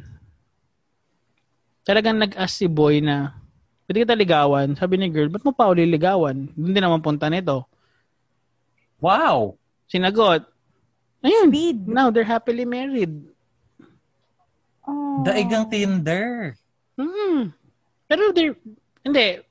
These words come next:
Speaker 1: s-, same circle of friends naman, pero
Speaker 2: Ah, they, may, they know each other kahit
Speaker 1: Oo.
Speaker 2: paano.
Speaker 1: Mm. So, parang ang point ni girl, "Ba't pa natin papatagalin?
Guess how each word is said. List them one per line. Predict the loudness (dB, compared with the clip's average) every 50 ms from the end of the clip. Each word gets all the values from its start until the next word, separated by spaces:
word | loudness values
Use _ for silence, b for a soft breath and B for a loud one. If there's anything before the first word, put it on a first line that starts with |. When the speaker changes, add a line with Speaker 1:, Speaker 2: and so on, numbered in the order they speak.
| _ _ _
Speaker 1:
s-, | -14 -12 -12 -10 -4
same | -2 0 0 2
circle | 0 0 0 0 0 0
of | 0 0
friends | -2 -4 -4 -2 -2 -2 -6 -8 -8
naman, | -8 -8 -6 -6 -6 -6 -6 -8 -10
pero | -8 -8 -6 -4 -4 -4 -4 -6 -10 _ _ _ _ _ _ _ _ _ _ _ _ _ _ _ _ _ _ _ _
Speaker 2:
Ah, | -10 -6 -4 -2 -2 -2 -2
they, | -4 -6 -6 -6 -6 -8 -8 -10 -12 -14 -12 -8
may, | -6 -4 -4 -4 -4 -4 -6 -8
they | -6 -6 -6 -4
know | -4 -6 -6 -8 -8
each | -8 -8 -8
other | -10 -8 -10 -10 -12 -12 -14 -14
kahit | _ -6 -4 -2
Speaker 1:
Oo. | 0 0 2 2
Speaker 2:
paano. | 2 2 2 2 0 -2 -6 -8 -14 -18 _ _ _ _ _ _ _
Speaker 1:
Mm. | -8 -6 -4 -4 -2 -2 -2 -2 -4 -6 -10 -14 _ _ _ _ _
So, | _ -8 -4 -4 -4 -4 -6 -8 _ _ _ _ _ _
parang | -4 -2 -2 -2 -2
ang | -2 -4 -2
point | -2 -2 -2 -2 -4 -8 -12
ni | -20 -20 -18 -10 -8 -6 -6 -6
girl, | -2 -2 -2 -2 -2
"Ba't | -4 -6 -6
pa | -6 -4 -4
natin | -4 -6 -6 -8 -8 -6
papatagalin? | -2 -2 -2 0 -2 -4 -4 -4 -6 -4 -4 -4 -4 -6 -6 -8 -12